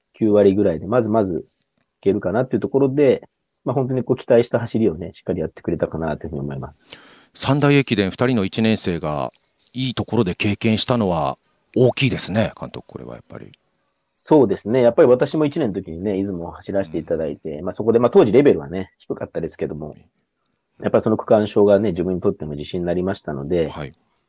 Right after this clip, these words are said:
Speaker 1: まあ、そういう意味ではね、ちょっとね、まあ、工藤に関しては少しほろ苦いデビューだったかもしれませんけども、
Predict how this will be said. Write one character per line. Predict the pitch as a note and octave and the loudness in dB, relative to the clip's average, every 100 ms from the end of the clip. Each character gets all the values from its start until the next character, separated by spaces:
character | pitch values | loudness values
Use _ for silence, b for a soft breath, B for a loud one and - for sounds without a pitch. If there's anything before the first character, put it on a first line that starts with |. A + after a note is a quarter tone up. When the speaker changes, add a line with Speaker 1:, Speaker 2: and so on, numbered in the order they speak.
| _ _ _ - | _ _ _ -10
Speaker 1:
ま | |
あ、 | A2+ | -2
そ | C#3+ | 2
う | |
い | |
う | |
意 | D3+ | 2
味 | |
で | G2+ | 2
は | |
ね、 | F#2+ | 0
ち | F#2+ | 0
ょ | - | 0
っ | |
と | A#2 | 2
ね、 | B2+ | 2
ま | B2 | 2
あ、 | |
工 | - | 6
藤 | F3 B2 | 6 6
に | |
関 | G2 G#2+ | 4 0
し | G2 | -2
て | |
は | E2 | -2
少 | A2 | -2
し | - | -2
ほ | F#2 G#2+ | 0 2
ろ | |
苦 | G#2+ A2 A#2 | 2 2 0
い | F2+ | 2
デ | G#2 | 2
ビ | G2 | 2
ュ | E2+ | 0
ー | |
だ | E2 | -2
っ | |
た | - F#2 | -6 -8
か | D2 | -8
も | C#2+ | -14
し | - | -10
れ | |
ま | E2 E2 | -8 -8
せ | F#2 | -8
ん | D#2+ | -8
け | D#2+ | -10
ど | C#2+ | -8
も、 | F2+ F2+ - | -8 -8 -10